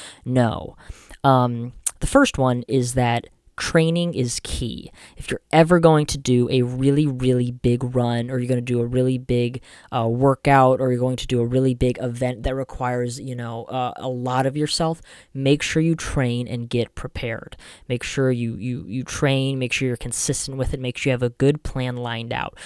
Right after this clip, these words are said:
For me, my idea was that I was going to start running at about three point one miles weekly, 'cause that's a five K, and that was really simple for me. And then I was going to up it to about six miles,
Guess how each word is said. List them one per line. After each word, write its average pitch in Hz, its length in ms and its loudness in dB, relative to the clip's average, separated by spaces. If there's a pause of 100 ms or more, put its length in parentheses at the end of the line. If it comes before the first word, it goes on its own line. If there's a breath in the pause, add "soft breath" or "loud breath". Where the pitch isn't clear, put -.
(140 loud breath)
For 135 200 -4
me, 143 260 2
my 135 300 2
idea 123 720 2 (240 loud breath)
was 127 340 2
that 120 240 0
I 123 160 2
was 127 220 2
going 123 380 0
to 120 420 0
start 131 400 2
running 123 340 -2
at 120 60 -4
about 120 340 -4
three 131 840 -2
point 135 260 -2
one 131 200 -2
miles 123 420 -2
weekly, 123 540 -4 (240 loud breath)
'cause 131 160 2
that's 135 180 4
a 147 60 0
five 117 320 2
K, - 160 -2
and 127 80 0
that 120 80 2
was 120 160 0
really 127 180 2
simple 120 360 -4
for 127 180 -4
me. 117 240 -8 (260 loud breath)
And 127 200 -2
then 127 120 2
I 131 120 0
was 131 180 2
going 139 240 -2
to - 140 2 (120)
up - 200 2
it 123 260 0
to - 180 -2
about 127 300 0
six - 520 -4
miles, 120 600 -4